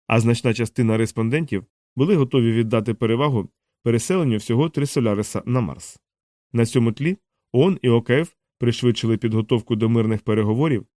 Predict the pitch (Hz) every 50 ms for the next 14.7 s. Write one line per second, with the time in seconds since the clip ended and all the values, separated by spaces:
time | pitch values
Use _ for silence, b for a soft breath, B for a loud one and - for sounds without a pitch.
0 | _ _ _ _ - 120 120 117 110 123 117 110 113 110 - 120 117 117 113 113
1 | 117 113 110 113 135 165 - - - 101 92 - - _ _ _ _ - - -
2 | 127 117 113 113 - - 117 117 117 113 117 113 107 - 107 104 - - 143 147
3 | 143 - - 139 147 175 160 147 123 107 104 101 110 110 110 113 104 80 76 -
4 | - - 85 82 - _ _ _ _ _ _ _ _ _ _ - 120 113 - 131
5 | 120 110 120 110 113 113 113 127 160 156 123 107 - - 117 113 110 104 - 117
6 | 107 - - 110 110 117 117 107 104 - - - 120 110 117 113 110 110 110 107
7 | 107 98 110 104 107 139 160 - - _ _ _ _ - 180 - - 165 151 165
8 | 156 - - 131 - - 113 110 107 107 - 120 123 - - 101 85 82 82 78
9 | - _ _ _ _ _ _ _ _ - 113 117 120 117 113 113 107 101 151 170
10 | - - 123 113 107 110 123 120 120 113 113 113 113 110 104 117 113 110 - -
11 | 107 107 104 107 143 151 156 - _ _ _ _ _ 117 117 113 120 120 123 185
12 | 180 135 110 101 - - 107 101 90 90 95 - - _ _ _ _ _ - 190
13 | 170 - - - 131 139 139 123 107 - 110 107 - - 110 - - 123 113 110
14 | 113 123 135 135 120 104 95 - - 92 90 92 -